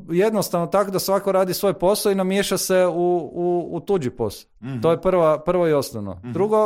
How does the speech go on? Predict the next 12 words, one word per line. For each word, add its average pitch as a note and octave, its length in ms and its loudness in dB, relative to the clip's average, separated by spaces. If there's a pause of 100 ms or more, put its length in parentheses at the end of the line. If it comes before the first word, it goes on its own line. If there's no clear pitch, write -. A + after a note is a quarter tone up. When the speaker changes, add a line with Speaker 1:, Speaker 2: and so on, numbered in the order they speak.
(220)
Speaker 1:
je G3 180 0
respekt. - 560 -2 (360)
Znači, B2 320 -6
Speaker 2:
Mhm. C#3 180 -2
Speaker 1:
to F#3 160 2
je F#3 60 4
jako F#3 260 2
važno. F3+ 320 2
Znači, C#3 260 -6
da C#3+ 220 0
igrač E3 600 -2 (380)
respektira, D3+ 840 -2